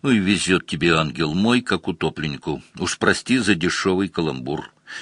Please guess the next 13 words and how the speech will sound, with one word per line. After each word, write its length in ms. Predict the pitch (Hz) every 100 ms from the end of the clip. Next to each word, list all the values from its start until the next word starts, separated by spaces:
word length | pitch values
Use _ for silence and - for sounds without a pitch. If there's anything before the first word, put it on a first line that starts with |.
| - -
Я 280 | 110 139 151
не 120 | 151
говорю, 320 | 156 160 147
что 180 | - 127
обойдешься 680 | 123 127 120 123 - 123 117
вообще 420 | 117 - - 101
без 240 | 82 90
проверки, 680 | - 98 95 135 139 127 123
без 200 | 92 85
этого 240 | 90 98 95
нельзя, 480 | 101 95 120 143
сам 300 | 135 120 131
понимаешь, 480 | 147 147 165 180 -